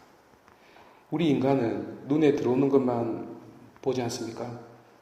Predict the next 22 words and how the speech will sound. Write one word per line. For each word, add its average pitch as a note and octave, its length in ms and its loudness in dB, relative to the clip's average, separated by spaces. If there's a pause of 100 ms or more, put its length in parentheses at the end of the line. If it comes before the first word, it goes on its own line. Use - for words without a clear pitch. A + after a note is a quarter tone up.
(200)
땅 D#3 320 4
위에 F#3 120 4
있는 D3+ 220 4
것만 C3 240 2
보지 B2 220 -2
않-, - 160 -4
보이지 B2+ 280 2
않습니까? A#2+ 520 -6 (480)
땅 F3+ 200 2
밑에 G3+ 240 2
있는 D3+ 160 2
것은 C#3 180 2
보이지 E3 240 2
않았던 - 300 -2
겁니다. - 280 -8 (240)
소돔과 F3 440 4
고모라의 C#3 1120 2
땅 D3+ 280 -4
밑은 C3+ 440 -4 (720)
아주, C3+ 600 2 (420)
어, B2+ 580 -8
특이하게도 C3 800 -2